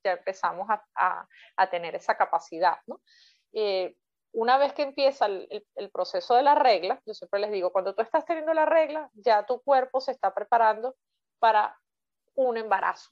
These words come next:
hipotéticamente, ¿no? O sea, la idea de todo esto es que haya un embarazo, es que, es que como especie nos sigamos, eh, reproduciendo, sigamos transmitiendo nuestro A D N. Eso es, es la, la idea biológica del ciclo menstrual.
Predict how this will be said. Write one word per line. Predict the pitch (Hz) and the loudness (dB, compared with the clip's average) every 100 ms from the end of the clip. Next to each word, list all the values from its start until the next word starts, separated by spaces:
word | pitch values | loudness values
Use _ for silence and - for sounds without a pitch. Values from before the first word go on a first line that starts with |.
| _ | _
hipotéticamente, | 220 202 185 185 208 208 180 - 202 | -10 -8 -8 -8 -2 0 0 -6 -12
¿no? | 202 | -14
O | |
sea, | - 196 | -4 -2
la | |
idea | 196 196 214 | 0 4 4
de | 240 | 4
todo | 220 226 | 2 2
esto | 240 - | 0 -4
es | 269 | -6
que | - | -4
haya | 196 202 | -2 -2
un | 202 | -4
embarazo, | 185 - 185 - 196 | -6 -6 -6 -10 -16
es | - | -10
que, | 202 - | -8 -8
es | 196 | -4
que | 233 220 - | -2 -2 -2
como | 233 208 | -2 -2
especie | 196 - 247 240 - 311 - _ _ _ _ | 0 2 2 2 -2 -6 -8 _ _ _ _
nos | 208 208 | -8 -6
sigamos, | - 196 185 180 185 220 - - | -4 2 4 4 0 -6 -10 -4
eh, | 220 196 175 - - | -2 0 -2 -4 -4
reproduciendo, | 202 190 180 175 214 196 | -4 -2 -2 -2 -4 -6
sigamos | - 190 180 - | -4 -4 -4 0
transmitiendo | 254 240 220 202 196 180 196 | 0 0 -4 -6 -8 -6 -6
nuestro | 220 - 185 | -6 0 4
A | 160 | 4
D | 165 165 | 4 -2
N. | - | -8
Eso | - 214 | -10 -8
es, | 208 | -6
es | 214 208 | -6 2
la, | 226 220 | 2 2
la | - 202 | 2 0
idea | 196 196 | 4 2
biológica | 226 214 180 180 - 196 | 4 2 2 0 -6 -8
del | 185 | -8
ciclo | - 190 190 | -10 -8 -8
menstrual. | 190 - - | -8 -8 -8